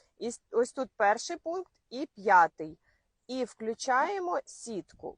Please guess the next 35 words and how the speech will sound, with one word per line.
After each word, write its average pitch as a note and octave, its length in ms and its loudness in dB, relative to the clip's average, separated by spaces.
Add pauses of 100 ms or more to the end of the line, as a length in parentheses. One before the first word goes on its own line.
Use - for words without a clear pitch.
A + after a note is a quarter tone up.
Подивіться B3+ 460 -6
в - 40 -6
своєму G#3+ 320 -6
фотоапараті, A3 600 -4
де G3+ 140 -4
вона G3 220 -4
у - 20 -6
вас F3+ 200 -8
включається: B3+ 520 -6
сіточка G3 500 -10
три A3 220 -6
на G#3+ 140 -2
три. F#3 380 -10 (920)
Ой, F3+ 200 4
дуже F#3 260 -6
гарно, F#3 280 -8
так. E3+ 160 -2 (480)
І A#3+ 120 -2
тепер D4+ 480 4
ми C4+ 200 2
розташовуємо A3+ 1120 0
обличчя G#3 520 0
моделі G#3 640 0
на G#3+ 260 -2
перетині G3+ 800 -2
цих - 340 -10
ліній. E3+ 460 -8
Бачите? G3 520 -6
На G#3 140 -2
перетині B3+ 600 -4 (380)
або A#3+ 260 0
хоча D4+ 600 2
б A#3+ 180 0
на G#3+ 180 -2
наших A3 600 -4